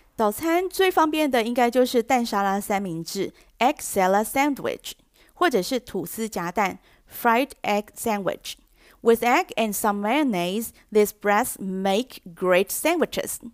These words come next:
前一天晚上呢，先做好水煮蛋，不必剥壳，进冰箱冷藏。鸡蛋蛋壳本身就是最佳的保护，前提是你在做水煮蛋的过程当中，蛋壳没破。如果破了呢，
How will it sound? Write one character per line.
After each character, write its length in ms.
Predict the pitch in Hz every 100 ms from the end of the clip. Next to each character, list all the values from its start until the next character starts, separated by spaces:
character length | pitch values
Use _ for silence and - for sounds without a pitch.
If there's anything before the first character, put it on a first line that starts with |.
| _ _ _ - -
前 200 | - 311
一 40 |
天 180 | 381 392
晚 160 | 311 214
上 220 | 277 262
呢， 120 | 240
先 220 | 254 247
做 220 | 247 262
好 180 | 226 175
水 180 | - 185
煮 180 | 190 135
蛋， 280 | 196 170 - - -
不 100 | -
必 180 | 214 254
剥 300 | - 233 220
壳， 320 | 220 190 170 190 -
进 320 | - 269 226 208 -
冰 180 | 254 254
箱 380 | 254 233 240
冷 240 | 226 170 156
藏。 440 | - 175 156 170 202 - -
鸡 140 | - 302
蛋 120 | 359
蛋 160 | 359
壳 160 | 294 214
本 220 | 185 165
身 160 | 190 208
就 100 | 220
是 160 | 208
最 220 | 202 220 190
佳 160 | 175
的 80 | 170
保 160 | - -
护， 340 | 156 180 - _ _
前 160 | - 220
提 160 | 240 202
是 320 | - 240 - - -
你 120 | 170
在 180 | 220 208
做 360 | 233 214 190 -
水 180 | - 196
煮 140 | 208 180
蛋 140 | 214
的 80 | 185
过 180 | 220 196
程 140 | 175
当 200 | 165 180
中， 180 | 185 175
蛋 200 | 190 202
壳 240 | 170 180 151
没 220 | 160 156
破。 320 | - 233 185 - - -
如 120 | 240
果 140 | 285
破 380 | 214 - 285 226
了 140 | 196 190
呢， 320 | 185 190